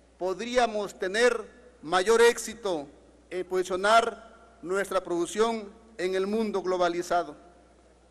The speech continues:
De acuerdo al estudio de la micro, pequeña y mediana empresa, esas generan en nuestro México el setenta y dos por ciento del empleo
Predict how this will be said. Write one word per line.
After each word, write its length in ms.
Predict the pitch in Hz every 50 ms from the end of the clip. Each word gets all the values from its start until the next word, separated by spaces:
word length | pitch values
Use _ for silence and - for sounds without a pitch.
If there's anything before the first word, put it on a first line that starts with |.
| _ _ _ _ _ _ _ _ _ _ _ _ _ _ _ _ _ _ _ _ _ _ _ _ _ _
De 100 | - 139
acuerdo 340 | 151 - - 233 254 254 247
al 80 | 240 214
estudio 760 | 208 190 - - - 240 262 254 247 233 220 196 170 143 127 - - - - - _ _ _ _ _ -
de 140 | - 143 156
la 120 | 165 170
micro, 580 | 185 226 262 240 - - 214 175 139 127 135 - - - - _ _ _ _ _ _ _ _ _ _ _
pequeña 380 | _ 143 160 156 - 214 233 233
y 40 | 214
mediana 240 | 196 202 214 220 214
empresa, 680 | 202 190 196 196 226 247 240 240 247 240 240 247 247 - - - - - - - _ _ _ _ _ _ _ _ _ _ _ _
esas 320 | - 226 247 240 254 202 -
generan 420 | 196 190 196 214 233 247 233 220
en 120 | 208 196 190
nuestro 400 | 185 185 185 185 - 175 185 190
México 640 | 220 262 254 254 254 247 - - 254 254 247 233 - - - - - _ - - -
el 200 | 185 208 208 202
setenta 560 | - 202 196 - - 202 196 190 196 196 185
y 60 | 190
dos 360 | 190 202 233 247 247 226 240
por 280 | - - 196 202 190 185
ciento 500 | 185 - 202 220 226 226 226 220 220 208
del 160 | 190 190 185
empleo 480 | 185 180 180 - 190 202 202 180 156